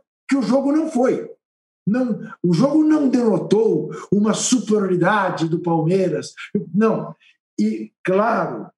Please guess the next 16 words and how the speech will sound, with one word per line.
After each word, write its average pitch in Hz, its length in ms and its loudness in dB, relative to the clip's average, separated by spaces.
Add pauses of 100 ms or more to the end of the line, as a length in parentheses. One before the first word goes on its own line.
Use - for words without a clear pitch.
eu 123 200 -6
não 135 140 -4
espero 165 560 2
outra 220 320 0
coisa 202 440 -2
que 226 100 -2
não 170 180 0
seja 175 560 -2 (340)
a - 60 -2
classificação 156 720 -2
do 156 100 0
Palmeiras. 165 640 -2 (640)
Palmeiras 170 480 0
não 196 140 0
se - 160 -6
classificar 156 1000 -2